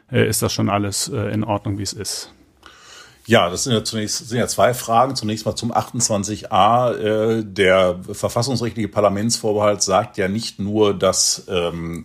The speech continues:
Speaker 2: ähm, w-, wesentliche Fragen durch Parla-, durch Gesetz geregelt werden müssen, sondern er, äh, fordert auch eine gewisse Regelungsdichte. Ja, also je stärker der Grundrechtseingriff, desto intensiver muss der parlamentarische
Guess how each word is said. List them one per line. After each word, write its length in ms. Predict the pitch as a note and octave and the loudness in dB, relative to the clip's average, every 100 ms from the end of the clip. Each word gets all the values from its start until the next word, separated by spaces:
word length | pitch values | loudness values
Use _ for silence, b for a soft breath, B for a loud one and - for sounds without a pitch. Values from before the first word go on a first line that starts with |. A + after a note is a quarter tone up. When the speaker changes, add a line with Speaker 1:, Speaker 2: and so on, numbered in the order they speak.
| F2+ | -6
Speaker 2:
ähm, 460 | D#2+ D#2+ D#2+ E2 | -4 -4 -6 -8
w-, 340 | D#2 F#2 E2 G#2 | -8 -10 -10 -12
wesentliche 480 | F#2+ G2+ A2+ F2+ F#2+ | -4 0 0 -2 -6
Fragen 460 | - F2 F2+ F2+ E2 | 0 2 2 0 -6
durch 160 | F#2 | -6
Parla-, 280 | F#2+ F2+ F2+ | 0 0 0
durch 180 | F2+ F#2+ | -6 -4
Gesetz 320 | F2+ G2 - | -2 -2 -2
geregelt 400 | G#2+ E2+ C3 G#2+ | -2 0 2 2
werden 260 | F2+ E2+ F2 | 0 -2 -2
müssen, 240 | A2 - | -4 -4
sondern 300 | G2 G2 F#2+ B B B B | -2 -2 -2 B B B B
er, 380 | G2 F#2 G2 - | 2 4 4 2
äh, 120 | G2 | -4
fordert 360 | - A2 A2+ - | 0 4 4 2
auch 140 | F#2 | -2
eine 160 | G#2+ F#2+ | -2 0
gewisse 300 | G2 - F#2+ | 0 0 2
Regelungsdichte. 800 | G#2+ A2 G2+ - A2+ - D#2 - - | 0 0 -4 -4 -4 -4 -6 -8 -2
Ja, 300 | G2+ A#2+ G2+ | 2 2 2
also 200 | F#2+ F#2 | -4 -6
je 180 | F#2+ | -6
stärker 380 | F#2 - A2+ A#2+ | -4 2 2 2
der 120 | G2+ | -2
Grundrechtseingriff, 840 | F2 G#2+ B2+ A2+ - G2+ A2 G#2+ G#2 | -2 -4 -2 -4 -2 0 0 -2 -4
desto 300 | G2 - A2+ | -4 -4 -6
intensiver 760 | G#2+ G#2+ G2+ F#2 G#2+ A2+ A2 | -6 -4 -4 -4 2 4 6
muss 340 | A2+ G2+ G#2+ - | 4 0 -2 0
der 80 | G#2 | 0
parlamentarische 760 | - F#2+ F#2 G2+ F#2+ - G2+ | 2 0 0 2 2 0 -6